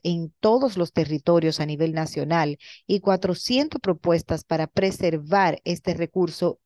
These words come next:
hídrico. En este sentido, el director del gabinete reiteró que el Pacto Dominicano por el Agua procura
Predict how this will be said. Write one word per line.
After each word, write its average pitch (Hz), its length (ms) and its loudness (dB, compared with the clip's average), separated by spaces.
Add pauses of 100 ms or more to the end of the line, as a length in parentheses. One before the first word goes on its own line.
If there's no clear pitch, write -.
hídrico. 156 640 -6 (500)
En 185 160 2
este 202 220 0
sentido, 165 520 0
el 208 100 2
director 180 520 0
del 196 100 0
gabinete 165 640 -2
reiteró 170 640 0 (280)
que 202 180 4
el 190 220 0
Pacto 269 320 0
Dominicano 175 600 0
por 175 200 0
el 160 120 4
Agua 151 300 2
procura 208 640 0